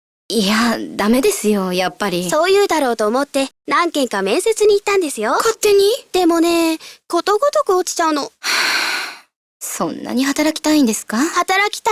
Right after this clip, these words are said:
Speaker 2: い。
Speaker 1: じゃあ、今回は特別ですよ。
Speaker 2: 本当に？ありがとう。でもね、なんで落ちちゃうのかな？
Speaker 1: 履歴書とか、ちゃんと持って行ってます？
Speaker 2: 持って行ってるよ。
Speaker 1: 写真とか、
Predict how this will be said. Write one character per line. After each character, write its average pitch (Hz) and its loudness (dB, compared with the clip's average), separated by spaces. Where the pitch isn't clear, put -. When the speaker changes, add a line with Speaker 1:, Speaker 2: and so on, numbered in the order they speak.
Speaker 2:
い。 392 -2
Speaker 1:
じ 220 -2
ゃ 214 0
あ、 170 -6
今 247 0
回 180 -6
は - -16
特 202 0
別 262 -2
で 302 -2
す 302 -4
よ。 196 0
Speaker 2:
本 330 0
当 - -2
に？ 466 4
あ 392 0
り 415 2
が 440 2
と 466 2
う。 - -20
で 359 4
も 320 4
ね、 302 0
な 320 2
ん 494 2
で 480 0
落 440 0
ち - -8
ち - 0
ゃ 359 2
う 349 2
の 320 2
か 311 -2
な？ 311 -2
Speaker 1:
履 214 0
歴 269 0
書 302 0
と 285 -2
か、 233 -2
ち - -4
ゃ 262 0
ん 254 -2
と 269 0
持 226 4
っ 233 -2
て 262 0
行 254 -2
っ - -
て 254 0
ま 254 2
す？ 254 -4
Speaker 2:
持 311 0
っ - -4
て 392 0
行 370 0
っ - -20
て 349 0
る 302 0
よ。 269 2
Speaker 1:
写 277 0
真 277 2
と 277 0
か、 226 -2